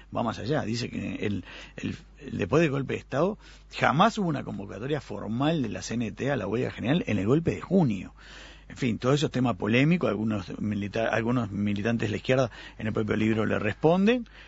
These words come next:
Los, la verdad de los hechos es que no hubo una reacción, eh, de la C N T, pero quizás, brevemente quiero decir, lo más patético de todo fue, eh, lo que le ocurrió a Zorrilla. Tú hablabas recién de la loca resistencia de Zorrilla, estaba solo en la Ciudad Vieja,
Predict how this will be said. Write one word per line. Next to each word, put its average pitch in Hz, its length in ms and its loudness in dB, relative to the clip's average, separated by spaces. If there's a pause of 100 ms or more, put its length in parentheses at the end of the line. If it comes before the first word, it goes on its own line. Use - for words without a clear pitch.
Los, 127 260 -2
la 147 240 6
verdad 139 240 4
de 254 80 2
los 151 160 0
hechos 196 320 -2
es - 120 -6
que 120 140 -2
no 143 200 4
hubo 151 500 4 (360)
una 120 200 -2
reacción, 131 540 -2 (340)
eh, 101 220 -6
de 104 140 -2
la 104 120 -2
C 120 120 -2
N 110 140 -2
T, 101 120 -2
pero 107 180 0
quizás, 127 400 0 (720)
brevemente 147 420 4
quiero 127 220 2
decir, 120 200 0
lo 120 120 2
más 175 160 2
patético 113 760 0
de 101 60 -2
todo 175 300 2
fue, 180 280 2 (560)
eh, 104 360 -4
lo 117 160 2
que 120 80 2
le 117 80 4
ocurrió 117 280 0
a - 20 -2
Zorrilla. 160 560 0 (480)
Tú 143 100 2
hablabas 151 240 4
recién 151 220 0
de 127 100 2
la 110 160 0
loca 127 320 2
resistencia 110 480 -2
de 107 40 -4
Zorrilla, 175 340 2
estaba 180 280 4
solo 269 400 2
en 117 60 2
la 113 100 0
Ciudad 135 200 0
Vieja, 113 280 -2